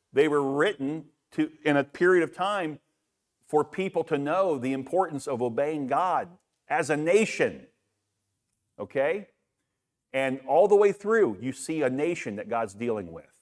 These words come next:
When God made covenant with Abraham, who at that time was Abram, he said, "I'm gonna create out of you a nation of people." A nation. They'll be my people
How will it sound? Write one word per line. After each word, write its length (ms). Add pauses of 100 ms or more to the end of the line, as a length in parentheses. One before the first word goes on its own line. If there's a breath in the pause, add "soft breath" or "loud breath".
(360)
When 160
God 240
made 240
covenant 500
with 260
Abraham, 640 (580)
who 200
at 140
that 160
time 240
was 160 (100)
Abram, 560 (640)
he 120
said, 220
"I'm 120
gonna 180
create 480
out 200
of 100
you 300
a 100
nation 580
of 140
people." 540 (760)
A 80
nation. 560 (320)
They'll 200
be 180
my 280
people 560